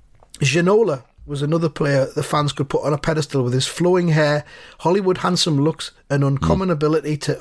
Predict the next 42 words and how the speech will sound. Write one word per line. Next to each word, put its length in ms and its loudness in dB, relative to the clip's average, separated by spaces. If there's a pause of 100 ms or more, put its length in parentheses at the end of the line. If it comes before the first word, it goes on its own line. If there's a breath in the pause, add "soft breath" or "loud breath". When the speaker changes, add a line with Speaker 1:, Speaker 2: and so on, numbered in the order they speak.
Speaker 1:
wrong 180 0
foot 200 -2
opposition 440 0
defenders 400 0
before 260 -2
putting 300 -2
the 80 2
ball 280 0
on 120 -2
the 80 -4
centre 280 -2
forward's 420 0
head. 260 -2 (1600 loud breath)
He 120 0
was 140 2
the 80 0
Speaker 2:
Fucking 180 6 (120)
Speaker 1:
facilitator 320 4
Speaker 2:
hell. 180 2
Speaker 1:
of 100 0
Les's 340 0
leap. 340 0 (680)
Speaker 2:
He 160 4
was 340 2 (200)
absolutely 1040 2
one 180 2
of 60 2
the 40 2 (220)
sexiest 400 -2
players 520 2
that 120 -4
the 80 -2
Premier 320 2
Speaker 1:
Yeah. 180 4
Speaker 2:
League 120 -2
has 140 -4
ever 160 0
seen. 380 0
Speaker 1:
Yeah. 280 -2 (320 loud breath)
Speaker 2:
He 140 2
was 200 2
right 300 4